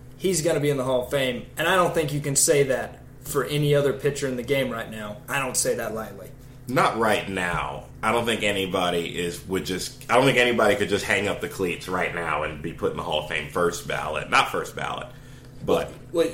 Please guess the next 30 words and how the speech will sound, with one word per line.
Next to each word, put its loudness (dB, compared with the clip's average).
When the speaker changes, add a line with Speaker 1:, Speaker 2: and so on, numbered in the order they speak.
Speaker 1:
you -2
compare 4
him 2
to 0
Koufax. 4
Same 2
team, 4
lefty, 2
small 6
time 4
window. 4
Koufax 2
retired 2
early. 6
Speaker 2:
Mm-hmm. -10
Speaker 1:
The 4
counting 4
stats 4
weren't 2
quite 2
there 8
because 0
he -4
retired 2
so 2
early, 4
but 4
the 0
quality 4
stats, -2